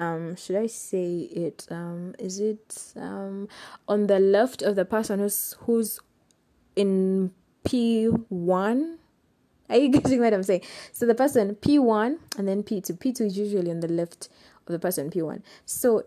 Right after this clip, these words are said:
if you start on pole, that means you're going to go into the first turn on the inside of it, which gives you more advantage if you do pay attention to F one races. When it comes to a corner, if you're on the inside of the corner, it gives you more advantage to come out,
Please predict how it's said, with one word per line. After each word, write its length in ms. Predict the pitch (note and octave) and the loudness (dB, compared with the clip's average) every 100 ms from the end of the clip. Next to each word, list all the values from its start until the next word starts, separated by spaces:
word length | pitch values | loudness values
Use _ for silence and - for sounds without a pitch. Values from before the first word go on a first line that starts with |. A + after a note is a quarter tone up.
| _ | _
if 160 | B3+ C4+ | 0 6
you 80 | F#4+ | 6
start 300 | - B3+ A3+ | 6 4 4
on 160 | F3+ | 0
pole, 420 | - G#3+ F3 D#3 - A3+ | 0 2 2 0 -2 2
that 140 | C#4+ | 4
means 240 | C#4 B3 | 4 4
you're 100 | G3+ | 6
going 300 | F3 G3+ A3+ | 4 4 0
to 120 | A3+ F#3+ | 0 -4
go 380 | F3 A3 G#3+ - - | 0 4 4 4 0
into 260 | G#3 B3 | 0 2
the 120 | G3+ | 2
first 500 | F#3+ - A3 A#3 - | 2 0 0 0 -4
turn 280 | A#3 G3+ G3 - | 0 0 0 -2
on 100 | F#3+ | 0
the 160 | - | 2
inside 360 | F#3+ G3+ D3 D#3+ | 0 2 2 0
of 140 | E3 | 2
it, 220 | E3+ D#3+ - | 0 0 -4
which 180 | A3+ A3+ | -4 0
gives 200 | G3+ F#3+ | 2 2
you 60 | F#3+ | 2
more 220 | F#3 F3+ | 2 2
advantage 600 | F3 F3 F3 E3+ D#3+ - | 0 -2 -2 -2 -4 -6
if 140 | F#3 - | -10 -6
you 60 | |
do 120 | F#3+ | -4
pay 160 | G#3 F#3 | -2 -2
attention 360 | D3 F3 F3+ F3 | 0 -2 -4 -6
to 80 | F3 | -8
F 120 | - | -8
one 140 | F3 | -8
races. 340 | F3+ - - - - - - - | -8 -8 -10 -12 -18 -18 -18 -2
When 180 | G3 G#3 | 4 4
it 100 | G3+ | 4
comes 240 | B3 A#3+ - | 2 2 4
to 140 | F#3+ | 4
a 60 | F3 | 4
corner, 520 | - A#3 A#3 A#3+ C4 _ _ _ - | 2 4 4 2 -2 _ _ _ -6
if 180 | G#3 - | -4 2
you're 100 | G3+ | 4
on 100 | F#3+ | 4
the 120 | - | 2
inside 300 | A#3 A3 F#3 | 0 2 2
of 80 | F3+ | 0
the 80 | E3 | -2
corner, 280 | A3 A3 | -2 0
it 120 | A3 F3+ | 0 2
gives 160 | F#3+ | 0
you 60 | F3 | 0
more 140 | F3 | -2
advantage 520 | F3 F3+ F3 F3+ E3+ | -2 -4 -4 -4 -6
to 100 | - | -6
come 240 | F#3 G3+ F3+ | -4 -2 -2
out, 180 | E3+ | -4